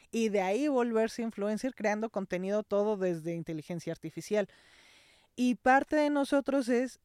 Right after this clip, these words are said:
como profesionales de la salud, es utilizar esas herramientas. Si pones en servicio de la salud, de la medicina, de la nutrición, de la alimentación, estas tecnologías,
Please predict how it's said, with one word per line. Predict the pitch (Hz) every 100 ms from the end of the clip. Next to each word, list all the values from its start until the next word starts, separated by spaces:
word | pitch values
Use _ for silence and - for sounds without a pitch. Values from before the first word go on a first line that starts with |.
| 175
como | - 180 175
profesionales | 196 185 190 - 190 202 233
de | 233
la | 240
salud, | 214 185 190 226 -
es | 202 214 - _ _ -
utilizar | 226 220 202 190 240
esas | 233 196 -
herramientas. | 156 160 156 151 - _ _ - _ - _
Si | - 226 226
pones | - 240 262 302 339 269
en | 247
servicio | 220 202 196 226 - 170 160
de | 165
la | 170 165
salud, | - 170 202 220
de | 190
la | 170
medicina, | 165 160 160 - 208 202 170
de | 160
la | 160
nutrición, | 165 165 - - 190
de | 202
la | 190
alimentación, | 170 170 165 156 160 - 214
estas | 214 214 233
tecnologías, | - 202 190 170 156 202 220 415